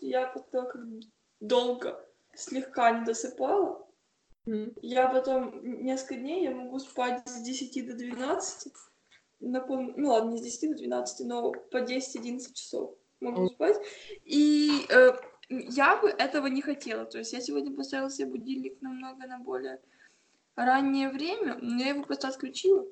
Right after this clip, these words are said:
Speaker 1: А вот да, с-, то есть я никогда не способна себя организовать так, даже на выходных, чтобы у меня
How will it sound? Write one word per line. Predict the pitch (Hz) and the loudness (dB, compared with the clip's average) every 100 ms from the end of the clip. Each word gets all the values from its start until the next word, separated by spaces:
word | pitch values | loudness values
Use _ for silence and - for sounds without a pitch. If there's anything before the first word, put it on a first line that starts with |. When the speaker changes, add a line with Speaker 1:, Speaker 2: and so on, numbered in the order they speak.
| - - - - - | -14 -18 -18 -6 2
Speaker 1:
А | 262 | 4
вот | 302 269 | 4 8
да, | 339 294 | 10 10
с-, | 262 226 - - | 6 -2 -10 -6
то | 277 | -6
есть | 269 - - | -6 -6 0
я | 294 | 0
никогда | 339 311 285 277 269 | 0 -2 0 0 0
не | 247 | -2
способна | 247 240 240 233 240 | -6 -8 -6 -6 -6
себя | 240 226 | -4 0
организовать | 226 226 233 233 240 233 226 | 0 0 -4 -4 -2 -2 0
так, | 277 370 - - _ _ _ _ - - | 2 2 0 -12 _ _ _ _ -20 0
даже | 247 262 262 | 6 6 6
на | 233 226 | 2 0
выходных, | 220 220 233 233 349 415 - _ - _ _ | -2 -4 -4 -2 -4 -4 -14 _ -20 _ _
чтобы | - 247 247 | -10 -6 -2
у | |
меня | 247 247 269 294 294 277 | 0 2 4 4 4 0